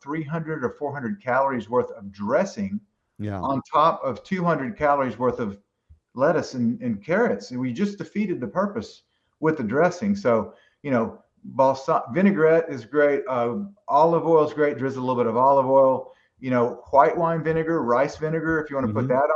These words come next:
Speaker 1: on it, with some salt, some lemon juice or lime juice. There's all different kinds of dressings you can put on it, but just beware if you're <laughs> trying to lose weight, don't add three or four hundred, uh, calories worth of dressing,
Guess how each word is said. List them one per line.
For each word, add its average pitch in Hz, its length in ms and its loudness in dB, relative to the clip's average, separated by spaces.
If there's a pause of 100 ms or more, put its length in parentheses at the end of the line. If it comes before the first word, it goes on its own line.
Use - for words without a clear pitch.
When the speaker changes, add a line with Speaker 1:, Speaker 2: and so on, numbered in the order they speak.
Speaker 1:
on 160 60 2
it, 160 140 -2 (300)
with 135 200 -4
some 113 160 -4
salt, 151 460 4
some 123 160 -4
lemon 139 380 0
juice 156 360 0
or 110 120 -2
lime 131 320 -4
juice. 151 300 -6
There's 151 160 -10
all 233 280 -2
different 180 380 -4
kinds 143 280 -6
of 104 140 -8 (360)
dressings 175 480 2
you 127 80 -4
can 120 140 -2
put 135 140 -6
on 151 180 0
it, 127 40 -2
but 117 140 -6
just 175 240 -8 (480)
beware 185 460 4
if 120 80 -4
you're 127 100 -2
<laughs> - 160 -6
trying 226 200 6
to 175 80 4
lose 147 220 -2
weight, 170 280 4 (520)
don't 160 340 4
add 151 360 -2
three 147 180 -2
or 139 60 0
four 143 180 -4
hundred, 131 280 -4
uh, 120 580 0
calories 156 500 -2
worth 131 260 0 (160)
of 120 220 -4 (180)
dressing, 117 680 -2